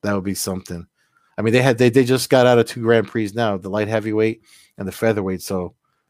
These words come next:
my mind is spinning. But anyway, that's my time with, uh, Sunday Submission for M M A news dot com. Thank you for those that are watching. And once again, make sure you do the thumbs up notification. If you like this, click the bell for future videos and interviews from the Canadian God, James Lynch.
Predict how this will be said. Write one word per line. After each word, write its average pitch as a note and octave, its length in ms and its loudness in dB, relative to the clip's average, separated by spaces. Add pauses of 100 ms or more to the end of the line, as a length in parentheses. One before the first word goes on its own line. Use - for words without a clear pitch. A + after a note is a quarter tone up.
(320)
my A2 140 0
mind G#2 260 0
is F2+ 80 -8
spinning. E2+ 380 -8
But F2+ 240 -6
anyway, G#2 400 0 (240)
that's B2+ 180 2
my C#3 140 4
time C#3 320 2
with, C3 220 4
uh, A#2 340 6 (720)
Sunday C3 320 0
Submission B2 460 -6
for A#2+ 100 -6
M A#2 140 -2
M A2+ 100 -6
A A2+ 80 -4
news A2+ 220 -6
dot G#2+ 180 -2
com. A2+ 320 -4 (340)
Thank E3 200 4
you E3 80 2
for D#3+ 100 0
those D3 220 4
that C#3 100 4
are B2+ 80 4
watching. B2 380 2
And A2+ 100 -6
once C3 160 -6
again, B2+ 260 -4
make B2+ 140 -4
sure - 140 -8
you A#2+ 80 -6
do B2+ 100 -6
the A#2 140 -4
thumbs A2+ 260 -4
up G#2 100 -6
notification. G#2+ 540 -8
If G2 60 -10
you G2 60 -10
like G#2 180 -4
this, G2+ 100 -12
click - 220 -12
the F#2+ 80 -14
bell G2+ 340 -4 (340)
for - 160 -6
future G#2 360 -6
videos G#2 420 0
and G2+ 100 -4
interviews G#2 560 -4 (300)
from G#2 140 -4
the G#2+ 60 -2
Canadian G#2+ 420 2
God, G#2+ 260 4
James G#2 300 0
Lynch. C#3+ 360 0